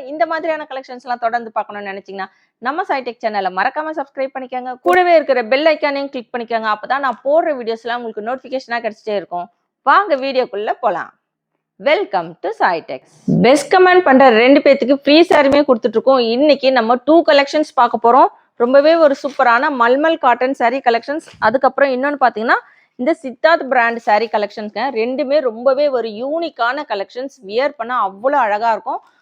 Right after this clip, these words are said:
So, இந்த ரெண்டு கலெக்ஷனுமே பாத்தீங்கன்னா, சிங்கிள் சாரியுமே ஃப்ரீ ஷிப்பிங்ல கொடுக்க போறோம்.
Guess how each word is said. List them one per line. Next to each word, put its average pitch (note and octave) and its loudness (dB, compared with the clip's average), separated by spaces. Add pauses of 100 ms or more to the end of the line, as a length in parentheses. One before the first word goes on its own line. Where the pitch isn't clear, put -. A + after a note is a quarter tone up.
(140)
So, A#3+ -2
இந்த A#3 -6
ரெண்டு C4 -4
கலெக்ஷனுமே D4+ -6
பாத்தீங்கன்னா, A3 -8 (120)
சிங்கிள் D#4 -6
சாரியுமே B3+ -2
ஃப்ரீ C4 -12
ஷிப்பிங்ல A#3+ -10
கொடுக்க G#3+ -10
போறோம். C4 -2